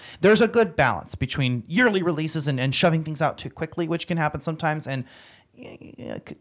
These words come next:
couple years, three years in between release, you know, two or three years, and, and you can still produce high quality games, um, just depending on how you go about it and how you present it. And, um, I think games like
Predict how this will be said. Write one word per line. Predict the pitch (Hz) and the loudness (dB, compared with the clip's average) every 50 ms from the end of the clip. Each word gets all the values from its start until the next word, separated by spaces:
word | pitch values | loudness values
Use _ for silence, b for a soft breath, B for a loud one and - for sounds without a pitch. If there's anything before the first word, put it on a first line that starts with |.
| - | -8
couple | - - 185 160 156 139 | 0 2 2 4 4 2
years, | 113 107 104 101 - | 2 0 -2 -4 -4
three | - - 165 151 131 | -4 -2 -2 0 0
years | 123 120 120 123 | 0 0 0 -2
in | 131 113 | -2 -4
between | 117 - - 131 123 | -4 -4 -4 -2 -2
release, | 120 117 113 110 110 - 131 | -2 -2 -4 -6 -8 -8 -4
you | 127 123 | -2 0
know, | 120 127 131 135 b b b b b b - | 0 0 0 -2 b b b b b b -2
two | - 175 180 | 2 2 2
or | |
three | 180 180 165 156 | 2 2 0 2
years, | 147 147 143 143 147 - | 4 4 4 4 2 0
and, | - 139 131 127 | -2 -2 -2 0
and | 135 139 139 139 135 - - _ _ _ | 0 0 0 0 -4 -8 -12 _ _ _
you | 170 185 202 | 0 0 2
can | - 226 196 | 2 2 0
still | - - - - 214 202 | 0 0 2 4 4 4
produce | 202 196 175 175 165 156 - | 4 2 2 2 2 0 0
high | 139 - 165 156 151 | 0 2 2 2 2
quality | - - 147 143 143 127 117 113 | 2 2 2 2 2 0 -4 -4
games, | - - 151 156 139 113 104 95 95 95 - - - - B B B B B B B B B - | -2 2 2 4 4 2 0 -4 -10 -12 -12 -12 -14 -14 B B B B B B B B B 2
um, | 113 110 110 110 107 101 104 104 98 - _ _ _ _ | 4 4 6 4 4 2 0 -4 -6 -8 _ _ _ _
just | - 139 175 170 - | -2 0 0 0 0
depending | 170 - 180 160 156 147 | 0 0 2 2 2 2
on | 143 | 0
how | 135 120 143 143 143 | 2 4 4 4 4
you | 143 131 127 | 4 2 0
go | - 123 120 120 | 2 2 2 2
about | 117 - 113 117 117 | 2 2 0 0 0
it | 117 | 0
and | 117 123 | 0 -2
how | 123 117 | -2 -2
you | 113 113 | -4 -4
present | - - 123 113 - 110 110 113 - | -2 -2 -2 -2 -2 -2 -4 -4 -4
it. | 117 117 | -4 -2
And, | 117 113 B B B B B B - | -4 -4 B B B B B B 2
um, | 123 120 113 - | 2 2 2 2
I | 135 156 | 2 2
think | 151 - 175 160 - - _ _ _ - - - | 2 2 0 0 -2 -6 _ _ _ -20 -6 -2
games | 170 156 151 156 143 123 | 0 2 2 2 0 0
like | 139 139 139 135 131 127 - - - | 4 4 6 6 4 2 -4 -12 -20